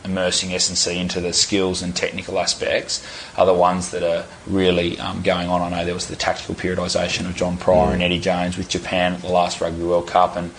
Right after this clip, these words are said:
Speaker 1: you know, even now, I suppose you've seen in, in the football recently with, you know, Jurgen Klopp at Liverpool, the, you
Speaker 2: Yeah.
Speaker 1: know, the Ganga pressing, or excuse my poor pronunciation.
Speaker 2: <laughs>
Speaker 1: Um,
Speaker 2: Did
Speaker 1: but
Speaker 2: you watch
Speaker 1: then
Speaker 2: the
Speaker 1: I
Speaker 2: game on the weekend?
Speaker 1: Yeah, I did. It was disappointing.
Speaker 2: Are you a Liverpool?
Speaker 1: Yeah, I'm a Liverpool
Speaker 2: Yeah,
Speaker 1: fan,
Speaker 2: okay,
Speaker 1: so
Speaker 2: we won't talk about it no more.
Speaker 1: No,
Speaker 2: Sorry, Tom.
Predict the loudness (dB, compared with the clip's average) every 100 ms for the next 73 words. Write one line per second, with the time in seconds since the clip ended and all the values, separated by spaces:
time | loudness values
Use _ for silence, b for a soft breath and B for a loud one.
0 | B B B B 0 4 4 2 0 2
1 | 4 4 2 4 4 4 2 -2 0 0
2 | -2 -4 -4 -4 -2 -4 0 2 4 2
3 | 0 -2 -2 -2 -4 -6 -4 -2 2 2
4 | 2 0 2 2 2 -2 -4 -4 -2 -2
5 | -2 -4 B B 2 2 4 0 0 2
6 | 2 0 0 0 0 0 -2 -2 -8 B
7 | B -8 -4 -4 -4 -6 -6 -4 -6 -6
8 | -8 -6 -8 -4 -4 2 2 4 0 0
9 | -4 -4 -6 -4 2 6 6 6 4 2
10 | 2 2 2 2 0 2 0 -2 -8 -10
11 | -12 -10 -10 -12 -14 -14 -12 -2 4 6
12 | 6 4 4 4 2 0 0 0 0 -4
13 | -2 0 0 -2 -4 -4 -2 -2 -2 -4
14 | -6 -8 -4 0 2 2 0